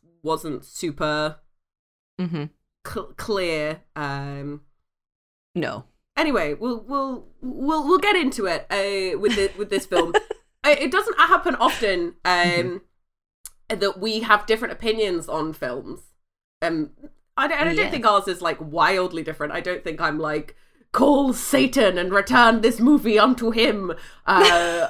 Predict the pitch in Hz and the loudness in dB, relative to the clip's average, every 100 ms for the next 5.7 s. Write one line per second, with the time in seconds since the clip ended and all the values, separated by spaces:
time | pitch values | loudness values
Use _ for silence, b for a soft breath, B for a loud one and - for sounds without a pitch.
0 | - 247 254 208 185 226 233 277 330 262 | 2 2 6 6 8 6 6 6 6 6
1 | 254 240 202 208 240 196 - B B 175 | 4 2 4 6 6 2 0 B B 0
2 | 185 185 185 180 208 254 254 233 226 196 | 2 2 2 0 0 0 2 2 0 0
3 | 196 190 180 175 - _ - 403 359 339 | 0 4 2 2 -8 _ -4 -4 -4 -4
4 | 359 359 349 349 330 320 359 320 311 302 | 0 0 0 -4 -4 -2 -4 -4 -4 -4
5 | 330 320 294 294 196 147 | -2 -2 0 0 0 -2